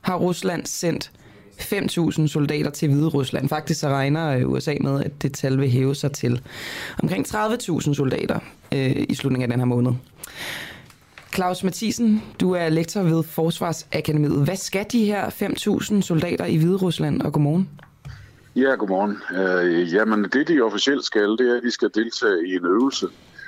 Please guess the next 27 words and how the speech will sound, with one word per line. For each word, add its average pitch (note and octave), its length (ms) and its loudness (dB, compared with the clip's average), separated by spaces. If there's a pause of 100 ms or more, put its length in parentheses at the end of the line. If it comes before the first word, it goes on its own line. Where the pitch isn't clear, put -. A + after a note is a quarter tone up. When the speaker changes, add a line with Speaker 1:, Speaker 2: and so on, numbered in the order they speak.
(220)
Speaker 2:
øh, G#2+ 60 4
hvor, F#2+ 580 4
øh, F2 260 2 (320)
øh, E2+ 400 0 (100)
de F2+ 320 2 (460)
hviderussiske G#2+ 800 2
og F2+ 180 2
russiske A2 480 0
såkaldte F#2+ 760 2
reaktionsstyrker F2+ 1000 2 (380)
skal G2+ 260 0
gennemføre G2+ 520 2
en E2+ 100 2
øvelse F2+ 520 2 (160)
på, D#2 460 4
øh, D#2 260 0 (280)
hviderussisk G2 720 0
territorium. E2 640 0 (360)
Og - 120 0
den B2 140 4
øvelse A#2 480 4
skal F2+ 220 0
finde F2 280 2
sted, G2+ 560 2
øh, E2 140 2 (180)
den E2 160 0
aktive G2+ 460 2